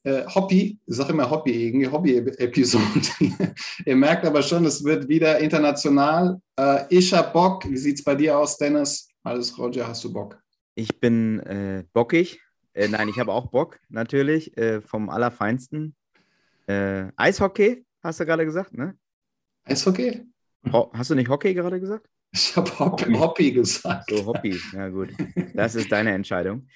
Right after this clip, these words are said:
Speaker 2: Ja, ich
Speaker 1: Ja.
Speaker 2: freue mich auch. Ich kenn den Gast ja, äh, noch nicht, äh, aus Vorgesprächen oder sollte. Ihr seid ja quasi wieder Nachbarn. Du lädst ja nur Nachbarn ein.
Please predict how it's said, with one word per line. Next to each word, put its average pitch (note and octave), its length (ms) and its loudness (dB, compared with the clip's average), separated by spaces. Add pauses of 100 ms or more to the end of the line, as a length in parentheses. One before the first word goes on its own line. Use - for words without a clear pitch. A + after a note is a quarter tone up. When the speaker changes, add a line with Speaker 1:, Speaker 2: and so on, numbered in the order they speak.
(140)
Speaker 2:
Ja, G3+ 120 4
ich G#3 100 4
Speaker 1:
Ja. - 60 -4
Speaker 2:
freue B3 160 2
mich A#3 160 2
auch. F#3 220 0
Ich - 220 -10
kenn F#3+ 220 0
den G3+ 120 -2
Gast F3 320 -4
ja, E3+ 340 -4
äh, D3+ 360 -8
noch C3 220 -4
nicht, C3 480 -6
äh, F#3 120 -6
aus D#3+ 220 -4
Vorgesprächen F3+ 580 -4
oder F3 160 -4
sollte. E3+ 300 -2
Ihr C3+ 220 2
seid D3 200 0
ja C#3+ 120 -2
quasi B2+ 360 -4
wieder D3+ 200 -2
Nachbarn. D3+ 400 -4
Du C#3 80 -2
lädst C#3+ 260 -6
ja A#2+ 100 -4
nur D3+ 160 -6
Nachbarn A#2 400 -8
ein. G#2+ 240 -10